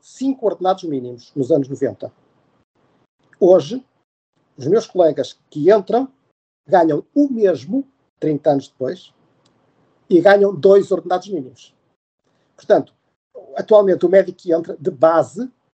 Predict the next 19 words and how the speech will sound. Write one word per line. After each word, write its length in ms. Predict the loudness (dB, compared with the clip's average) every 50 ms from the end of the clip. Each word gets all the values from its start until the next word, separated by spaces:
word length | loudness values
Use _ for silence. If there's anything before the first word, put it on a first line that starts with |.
| _
ganha 480 | _ -4 -2 -2 -2 -2 -4 -8 -10 -12 _ _ _ _ _ _ _ _
o 160 | -6 -6 -4 0
dobro 320 | 2 2 2 2 -2 -6
da 80 | -8 -10
empregada 380 | -10 -10 -6 -4 -2 -2 -2
doméstica 440 | -4 -8 -6 -6 -6 -6 _ -8 -10
ou 60 | -8
do 80 | -8 -10
trolha, 400 | -8 -4 -4 -2 -4 -4 -8 -14 _
com 220 | -8 -6 -6 -6
o 40 | -6
máximo 440 | -4 -2 -2 -2 -2 -2 -6 -12 -12
respeito 340 | -14 -12 -8 -8 -8 -8 _
por 100 | -12 -12
essas 200 | -12 -12 -14 -14
pessoas. 400 | -8 -8 -8 -8 -8 -12 _ _ _ _ _ _ _ _ _ _ _ _ _ _ _ _ _ -18
E, 320 | -16 -14 -12 -4 0 0
e, 40 | 0
portanto, 380 | 0 0 2 2 2 2 0